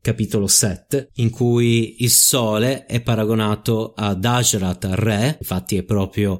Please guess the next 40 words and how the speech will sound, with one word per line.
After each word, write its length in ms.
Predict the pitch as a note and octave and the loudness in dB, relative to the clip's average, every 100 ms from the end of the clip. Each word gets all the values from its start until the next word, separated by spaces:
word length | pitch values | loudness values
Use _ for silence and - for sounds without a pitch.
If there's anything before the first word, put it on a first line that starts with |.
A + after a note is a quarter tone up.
| - | -4
il 160 | G#2+ | -2
re 240 | F#2+ A2 A#2 | 0 0 2
della 240 | G#2 G#2 | 2 2
dinastia 380 | A2 G#2+ - A2+ | 2 2 0 0
del 160 | A#2 B2+ | 2 2
sole, 560 | - G2 F2+ G2 G#2 - | 2 -2 -2 -4 -4 -2
e 160 | C3 | 0
i 60 | C3+ | 2
ministri 580 | D3+ G2+ D#2+ - G2+ G#2 | 2 2 2 0 0 -2
come 300 | G#2+ G#2 G2+ | 0 2 2
i 60 | |
suoi 300 | - C3 C3+ | 0 2 2
raggi 640 | A#2 F#2 F2+ F2 G2 C3 - | 2 0 -2 -2 -2 -2 -6
che 580 | - A2 G2+ G2+ G2+ G#2 - | -2 0 2 0 -2 -4 -2
espandono 840 | B2+ - - C3+ A2+ G#2 G2+ G2 | 0 0 0 0 0 0 0 -2
questa 320 | G#2+ F#2+ - | -2 -2 0
luce 480 | A2 F2 E2+ - G2 | 0 -2 -2 -2 -2
e 80 | - | -4
permettono 520 | A#2+ A2+ A#2+ A#2 A2 G2 | -2 0 0 0 0 0
che 140 | G#2 | -2
questa 420 | A2+ G#2 - G#2+ | 0 -2 0 0
luce 640 | G#2 C#3 C#3+ - E3 D3+ - | 2 2 2 2 0 -2 -2
illumini 1040 | B2 A2+ C3 D#3+ E3+ G#2 F#2+ F2+ F2+ - - | 2 2 2 2 2 2 2 0 -2 -4 -2
e 100 | A2+ | 0
riscaldi 800 | C3+ - - F#2 E2 F2 F#2 - | 2 2 0 -4 -4 -2 -2 -2
tutto 280 | A2+ - G2+ | -4 0 0
il 40 | |
regno. 460 | F#2 F2 E2+ E2 - - _ | 0 0 2 0 -2 -12 _
Dalla 240 | A2 A2+ | 0 0
relazione 460 | G#2+ A#2 A2+ C#3+ C3 | 2 0 0 0 0
tra 120 | A#2 | 0
Dajrat 540 | G#2 B2 G#2+ A2 G#2 A2+ | 2 2 2 2 0 0
e 60 | |
i 20 | |
suoi 260 | G2+ - A2+ | 0 2 2
ministri 760 | A2 A2 A2 - - B2 C3+ - | 2 2 2 0 0 0 -2 -4
prendiamo 320 | C3 D3 C3+ | -2 0 0
un 80 | B2+ | 2
grande 420 | B2+ C#3+ D3+ D3+ | 2 2 2 0
insegnamento. 1000 | C#3 A2+ - A#2 A2 G2 F2 F2+ - G2 | 0 0 2 2 2 2 0 -2 -4 -6